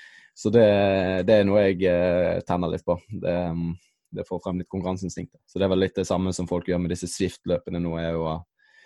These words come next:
å kjøre, kjøre Swift-løp for å få ganske harde intervaller med litt sånn konkurransefeeling mot andre.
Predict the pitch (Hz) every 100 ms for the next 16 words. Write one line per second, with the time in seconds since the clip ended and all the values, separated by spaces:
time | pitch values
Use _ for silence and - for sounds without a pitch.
0 | _ _ _ - 95 101 95 92 90 90
1 | 87 87 87 85 85 85 92 _ _ _
2 | 147 101 101 113 107 - 87 - 85 85
3 | 90 85 82 82 87 - 90 87 85 85
4 | 82 82 82 82 82 80 85 87 85 90
5 | 85 85 85 80 80 78 80 80 - 80
6 | 82 80